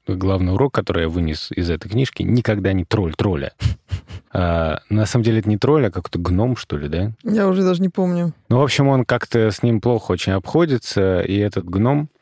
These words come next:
Speaker 1: заколдовывает Нильса, и Нильс становится очень маленьким. Просто как дюймовочка. Да, Нильс прям такой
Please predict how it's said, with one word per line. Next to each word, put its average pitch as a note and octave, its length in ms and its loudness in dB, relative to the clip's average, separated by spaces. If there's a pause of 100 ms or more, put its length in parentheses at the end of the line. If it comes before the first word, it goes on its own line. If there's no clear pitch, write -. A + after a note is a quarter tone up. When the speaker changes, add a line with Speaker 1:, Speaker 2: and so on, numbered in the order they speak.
(240)
Speaker 1:
заколдовывает G#2 680 0
Нильса, B2 360 2
и - 140 -2
Нильс G2 240 0
становится F2+ 760 -2 (200)
очень E2+ 440 -4
маленьким. D#2+ 640 -8 (240)
Просто G2+ 240 -4
как E2 200 -6
дюймовочка. E2+ 880 -2 (200)
Да, G#2+ 240 2
Нильс C3+ 340 2
прям A2 260 0
такой F2+ 460 -2